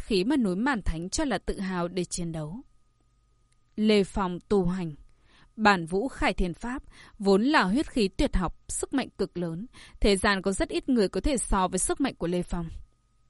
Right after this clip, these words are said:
Nhưng giờ, ông ta thật sự bị khiếp sợ rồi. Nếu không phải tận mắt nhìn thấy thì ông ta cũng không dám tin. "Đường trưởng lão, đệ tử này của người đi cũng là huyết khí?"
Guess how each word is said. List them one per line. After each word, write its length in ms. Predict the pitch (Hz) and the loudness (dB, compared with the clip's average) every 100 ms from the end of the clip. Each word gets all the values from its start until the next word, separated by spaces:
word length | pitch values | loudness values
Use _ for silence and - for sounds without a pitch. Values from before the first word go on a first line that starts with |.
| _ | _
Nhưng 260 | 208 202 185 | 2 4 4
giờ, 460 | 170 170 170 165 165 _ _ _ - | 2 0 0 0 -4 _ _ _ 0
ông 200 | 226 175 | 2 2
ta 120 | 170 | -2
thật 240 | - 190 | 0 0
sự 240 | - 262 214 | 0 -4 -2
bị 140 | 202 | -2
khiếp 280 | - - 339 | -2 -4 -4
sợ 280 | - 294 180 | -2 -4 -4
rồi. 200 | 165 143 - - - - - | -6 -10 -14 -20 -20 -14 0
Nếu 120 | 208 | 0
không 200 | 196 254 | 2 2
phải 160 | 208 180 | 2 0
tận 220 | 190 226 | -2 -4
mắt 160 | 294 | -4
nhìn 180 | 254 185 | -2 -2
thấy 280 | 165 170 185 | -2 0 2
thì 120 | 214 | 4
ông 160 | 240 196 | 4 2
ta 180 | 185 170 | 0 0
cũng 140 | - | -2
không 180 | - 220 | -4 -2
dám 200 | - 165 | -4 -6
tin. 240 | 175 180 180 - - _ _ - - _ _ _ _ _ _ _ | -6 -6 -6 -10 -18 _ _ -20 -20 _ _ _ _ _ _ _
"Đường 280 | 233 226 196 | 4 6 6
trưởng 220 | - 220 | 4 2
lão, 280 | 156 120 254 - _ - - | 0 -6 -8 -10 _ -20 -12
đệ 220 | 214 214 208 | 2 2 4
tử 200 | 240 202 | 4 4
này 160 | 190 | 4
của 140 | 190 196 | 2 2
người 360 | 196 196 196 | 4 4 4
đi 160 | 202 214 | 4 0
cũng 160 | - | 2
là 120 | 285 240 | 4 6
huyết 240 | 208 349 | 6 2
khí?" 340 | - 180 202 | 0 -2 -2